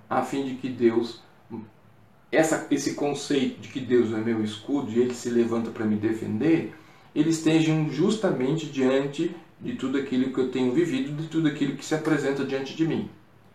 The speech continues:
Só que ele não tem medo, ele não tem, ele não tem receio, ele tem uma certeza. No versículo quatro, na parte B,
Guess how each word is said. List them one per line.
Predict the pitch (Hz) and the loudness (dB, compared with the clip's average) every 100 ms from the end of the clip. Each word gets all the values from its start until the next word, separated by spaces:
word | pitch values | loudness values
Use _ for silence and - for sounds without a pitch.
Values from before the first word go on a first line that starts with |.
| - - _ - | -20 -20 _ -20
Só | - 233 | -2 0
que | 233 | 4
ele | 233 | 4
não | 214 220 | 4 2
tem | 208 240 247 | 2 2 4
medo, | 202 160 151 151 165 147 110 107 101 - | 4 4 4 10 10 10 4 -2 0 2
ele | 127 151 | 2 2
não | 180 185 | 4 2
tem, | - 170 | 2 0
ele | - 160 190 | 4 4 6
não | 185 | 4
tem | - 190 175 | 4 4 2
receio, | - 160 196 190 - - 151 151 135 107 104 - - - | 4 4 4 2 -6 -2 2 2 2 0 -2 -6 -18 -6
ele | - 139 | 0 2
tem | 135 160 175 | 4 6 6
uma | 175 175 | 6 2
certeza. | - - - 202 208 - - - 156 160 - - 85 - - - - - | 0 -2 6 6 6 2 -6 -2 6 6 6 -2 -4 -6 -10 -20 -20 -6
No | 156 208 | 4 8
versículo | 190 180 - 160 160 131 123 - | 12 12 10 2 2 0 -2 0
quatro, | - - - - 98 - - - _ _ _ | 4 4 2 -4 -6 -8 -12 -20 _ _ _
na | 117 117 | 0 0
parte | - 107 104 92 - | 0 0 0 0 -4
B, | 131 - 151 175 - | -6 2 6 6 4